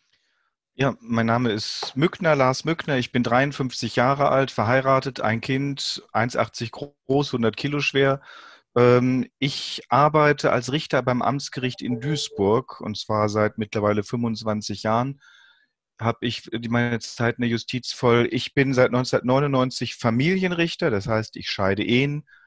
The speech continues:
entscheide über Zugewinnausgleich, nehme anderen Leuten ihre Kinder weg. Und seit neun-, seit zweitausendzwei bin ich Betreuungsrichter, das heißt, ich entscheide in einem streng reglementierten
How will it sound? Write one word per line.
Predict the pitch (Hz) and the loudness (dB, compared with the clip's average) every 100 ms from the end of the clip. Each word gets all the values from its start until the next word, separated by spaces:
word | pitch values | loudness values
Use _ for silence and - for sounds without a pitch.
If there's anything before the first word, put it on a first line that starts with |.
| _ - | _ -10
entscheide | 98 - 107 110 | -6 0 0 2
über | 104 101 | 0 0
Zugewinnausgleich, | - 156 147 135 131 113 123 120 - 117 120 120 - - _ | -2 -4 0 0 0 0 0 -2 0 2 2 -2 -12 -20 _
nehme | - 131 139 | 0 2 4
anderen | 156 156 139 | 2 2 4
Leuten | 135 131 | 2 2
ihre | 113 107 | -2 -2
Kinder | 101 165 175 | -2 -2 0
weg. | 160 170 - _ _ - - - _ - _ - | 0 -2 -8 _ _ -18 -18 -20 _ -20 _ -8
Und | - 143 131 | -2 -2 0
seit | 127 120 | 0 2
neun-, | 131 | -2
seit | 127 127 | 0 0
zweitausendzwei | - 135 135 135 127 127 - 127 131 143 | 2 0 2 2 0 -2 -4 0 2 2
bin | 131 127 | 0 -2
ich | 117 - | -4 -6
Betreuungsrichter, | 110 - 135 165 160 - 147 - 120 | -4 4 4 4 0 -2 -2 -2 -4
das | 113 - | -4 0
heißt, | 127 131 - | 2 2 -2
ich | 120 | -6
entscheide | 110 - 117 127 131 135 135 - | -4 -2 2 2 2 2 0 -4
in | - 98 | -12 -8
einem | 95 | -6
streng | 101 - 117 | -6 -2 -2
reglementierten | 113 110 107 107 104 120 113 107 | -2 -2 -2 -4 -4 -4 -4 -8